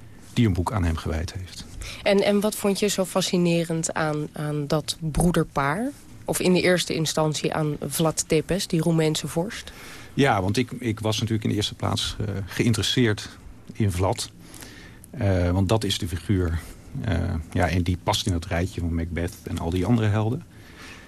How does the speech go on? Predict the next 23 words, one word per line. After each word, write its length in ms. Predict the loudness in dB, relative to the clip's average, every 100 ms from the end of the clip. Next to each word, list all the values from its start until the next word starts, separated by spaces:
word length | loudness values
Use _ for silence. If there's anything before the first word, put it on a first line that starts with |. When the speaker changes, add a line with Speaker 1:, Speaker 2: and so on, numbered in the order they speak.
| -10
Speaker 1:
Ehm, 500 | 0 4 6 6 4 2 -6 -20 -8
maar 180 | 0 2
die 100 | 2
broer 180 | 4 2
die 80 | 2
was 160 | 2
ook 140 | 0 0
heel 160 | 0
interessant. 560 | 0 -2 -2 -2 -4 -8 -14 -20 -20 -20 -16 -12 -4 4
En 180 | 4
daar 120 | 4 4
kwam 160 | 2
ik 80 | 2
eigenlijk 280 | -2 -4 -4
op 100 | -2
via 200 | 0 0
het 80 | 0
boek 140 | -2
van 160 | 0 0
Floortje 280 | 0 0 -2
Zichtman, 440 | -2 0 -2 -2 -6 -6
die, 360 | 0 2 2 -2 -10 -10
eh, 100 | 0